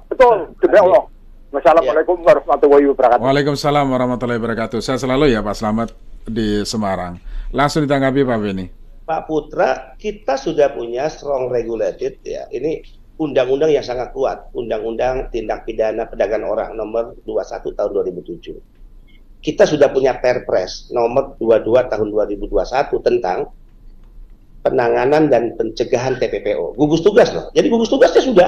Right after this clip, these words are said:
Speaker 2: ada. Dua puluh empat kementerian lembaga terlibat ya. Ketua satu Menko P M K, saya ulang, ketua dua Menko Polhukam, ketua hariannya Menteri P P A. Nah, problemnya di sini.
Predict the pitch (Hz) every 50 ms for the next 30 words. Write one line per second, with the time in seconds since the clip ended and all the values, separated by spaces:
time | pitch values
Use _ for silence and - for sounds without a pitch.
0 | - - - 202 - 131 156 - - - - - - - - - - - - 180
1 | 190 214 208 - 226 - 240 226 226 233 233 - - 214 196 202 202 190 196 214
2 | 208 208 202 202 202 170 139 123 123 175 208 - - 170 156 147 131 120 120 139
3 | 139 - - - - - - - - - - 123 117 123 - - - - 139 127
4 | - 143 139 - 143 135 - - 170 156 135 123 120 - 120 - - 117 113 113
5 | 107 151 170 160 - - 107 113 110 117 143 151 - 143 - - 131 131 131 123
6 | 135 135 120 127 117 110 - - - 123 104 98 101 - - 92 87 117 180 -
7 | - - - - - - - - - - - 180 - - 302 302 269 277 214 175
8 | 160 151 135 127 180 185 170 151 151 147 - 139 135 139 151 156 139 113 - -
9 | - - 147 143 - 196 202 202 214 247 285 277 262 202 - - 131 - -